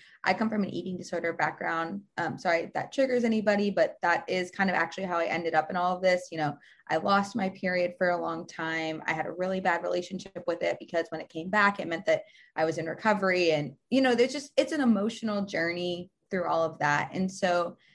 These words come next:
I became really passionate about food-based wellness because I think it's really scary when we're getting really removed from our food, which I'll, I'll be honest, like, the way our food's processed in the U S, it's crap. Like,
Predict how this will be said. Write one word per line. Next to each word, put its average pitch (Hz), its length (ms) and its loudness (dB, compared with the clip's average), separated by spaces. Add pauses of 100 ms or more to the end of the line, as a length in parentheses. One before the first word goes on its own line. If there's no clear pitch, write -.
(260)
I 196 160 8
became 240 360 2
really 180 260 0
passionate 165 440 -8
about - 300 -2
food-based 156 460 -6
wellness 180 500 -4
because 180 640 2
I 185 60 -4
think 185 240 -4
it's 202 220 -4
really 185 240 0
scary 185 680 -2
when 190 140 -2
we're 170 140 -6
getting 170 260 -2
really 175 320 -4 (220)
removed 175 500 -2
from 170 180 -2
our 156 220 -6
food, 170 380 -6 (480)
which 294 360 4
I'll, 233 280 4
I'll 233 100 8
be 226 140 6
honest, - 320 2
like, 202 100 -6
the 208 80 2
way 196 120 8
our 196 180 6
food's 190 160 -2
processed 185 480 0
in 185 60 -2
the 175 80 -4
U 165 100 -2
S, 170 200 -2
it's 170 120 -12
crap. - 440 -2
Like, - 220 2